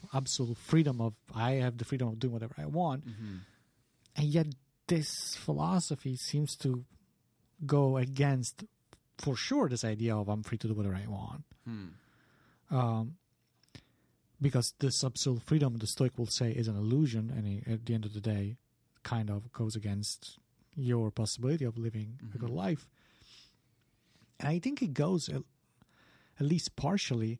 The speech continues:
Speaker 1: against certain form of extreme, at least extreme individualism, where we
Speaker 2: Mm-hmm.
Speaker 1: are right now. Um, but maybe I'm wrong. I don't, it's, I,
Speaker 2: No,
Speaker 1: I
Speaker 2: no,
Speaker 1: just,
Speaker 2: I
Speaker 1: I
Speaker 2: th-,
Speaker 1: just,
Speaker 2: I think
Speaker 1: it's a,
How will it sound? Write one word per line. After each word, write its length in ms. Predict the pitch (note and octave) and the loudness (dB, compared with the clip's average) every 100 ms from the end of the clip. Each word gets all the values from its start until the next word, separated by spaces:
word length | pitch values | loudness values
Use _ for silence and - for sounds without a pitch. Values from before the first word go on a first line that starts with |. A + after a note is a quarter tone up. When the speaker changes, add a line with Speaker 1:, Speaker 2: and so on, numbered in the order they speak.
| _ _ _ _ _ _ - | _ _ _ _ _ _ -12
Speaker 1:
against 640 | - B2+ B2 B2+ - - _ _ _ - | -2 0 0 -4 -8 -12 _ _ _ -8
certain 400 | - - C#3 A#2+ | -2 2 2 2
form 300 | - D3+ C#3+ | 2 2 4
of 120 | A#2+ | 2
extreme, 760 | A#2+ - - D3+ C#3+ B2+ A#2+ B2 _ _ D#3+ | 0 -2 2 4 6 4 0 -6 _ _ -2
at 80 | A#2+ | 0
least 400 | C3 B2 - A2+ | 2 0 -2 -4
extreme 380 | - - B2+ | -2 0 2
individualism, 880 | A#2 A#2 D#3 D#3+ G2+ F#2+ - A#2+ B2+ C#3 | 2 4 4 4 2 -4 -8 -10 -12 -6
where 120 | B2+ | -4
we 120 | A#2+ | -2
Speaker 2:
Mm-hmm. 80 | A#2 A2 | -2 -4
Speaker 1:
are 40 | A#2 | -6
right 180 | B2 | -4
now. 420 | C3 D3+ A2+ A2 - _ - _ _ _ _ _ _ - | 0 0 0 -6 -8 _ -20 _ _ _ _ _ _ -2
Um, 840 | B2+ A#2 A2 G#2+ A2 A#2+ C3 C#3 D#3 - _ _ _ _ _ _ _ _ | 0 2 2 -2 -4 -6 -8 -12 -16 -20 _ _ _ _ _ _ _ _
but 140 | C3 B2+ | -10 -6
maybe 160 | A#2+ | -4
I'm 100 | G2+ G#2+ | -2 -4
wrong. 180 | G#2 - | -4 -2
I 80 | |
don't, 180 | A#2+ B2+ D3+ D#3 - | -2 -4 -10 -12 -10
it's, 160 | D3+ - | -8 -4
I, 120 | D#3+ E3 | -2 2
Speaker 2:
No, 100 | C#3+ | 4
Speaker 1:
I 20 | G#3+ | 6
Speaker 2:
no, 60 | |
Speaker 1:
just, 120 | D#3 | 6
Speaker 2:
I 20 | B2 | 4
Speaker 1:
I 40 | |
Speaker 2:
th-, 120 | E3+ | 2
Speaker 1:
just, 120 | F3+ C3 | 2 0
Speaker 2:
I 40 | |
think 400 | - G3 G3+ - | 0 -2 -2 0
Speaker 1:
it's 160 | E3+ | 0
a, 60 | - | 0